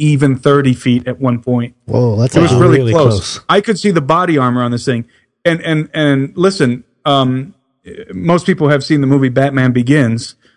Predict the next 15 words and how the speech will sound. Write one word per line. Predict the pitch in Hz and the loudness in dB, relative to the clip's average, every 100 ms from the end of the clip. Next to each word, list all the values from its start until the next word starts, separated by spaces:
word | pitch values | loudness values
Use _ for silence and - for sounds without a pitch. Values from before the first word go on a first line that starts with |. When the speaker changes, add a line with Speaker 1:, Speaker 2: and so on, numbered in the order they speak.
| _ - | _ -4
Speaker 1:
um, | 123 117 113 117 131 | 0 0 0 -2 0
and | 123 | 2
then | 123 123 | 4 4
that, | 120 117 131 | 2 -2 -2
that, | 123 117 117 _ _ _ - | 0 2 0 _ _ _ -4
um, | 127 120 113 113 117 113 - _ - | 0 2 2 2 -2 -4 -12 _ -12
trilogy | - 156 131 127 | 0 2 2 2
of | 117 | 0
the | 120 | 0
Batman, | 131 139 127 117 120 - _ | 0 2 0 0 -2 -8 _
the | 135 | -2
new | 131 127 | 0 2
Batman | 131 135 127 117 | 2 2 0 0
movies. | 120 120 117 - | 2 0 -2 -2
Speaker 2:
Right. | 113 104 | -2 -2